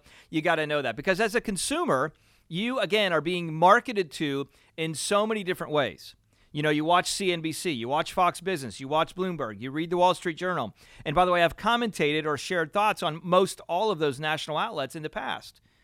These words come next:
And when you watch those outlets, a lot of people don't think about the fact that the reality that they are literally a marketing machine.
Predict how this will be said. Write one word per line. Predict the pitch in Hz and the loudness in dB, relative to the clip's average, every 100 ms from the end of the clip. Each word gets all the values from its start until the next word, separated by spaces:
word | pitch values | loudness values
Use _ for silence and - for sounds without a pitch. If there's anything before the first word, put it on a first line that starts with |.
| _ _ _ _ - | _ _ _ _ 0
And | 190 | 2
when | 208 | 2
you | 208 | 4
watch | 208 262 302 - | 4 4 2 0
those | 208 170 | 0 2
outlets, | 196 254 175 151 180 | 2 2 2 0 0
a | |
lot | 175 233 | 0 0
of | |
people | 262 220 | 0 0
don't | 190 | 0
think | - 247 | -2 -4
about | 254 175 | 0 0
the | 170 | 0
fact | - 156 156 | 0 0 0
that | 147 | -6
the | 151 | -8
reality | 147 147 170 196 151 | -2 2 2 2 -2
that | 139 131 | -6 -4
they | 165 202 | -2 0
are | 170 165 | 2 2
literally | 156 165 226 208 160 160 | 2 4 4 4 0 -2
a | 160 | -2
marketing | 156 175 233 - 196 165 | 0 4 4 4 -2 -2
machine. | 151 - 240 196 98 | -6 -4 -2 -2 -6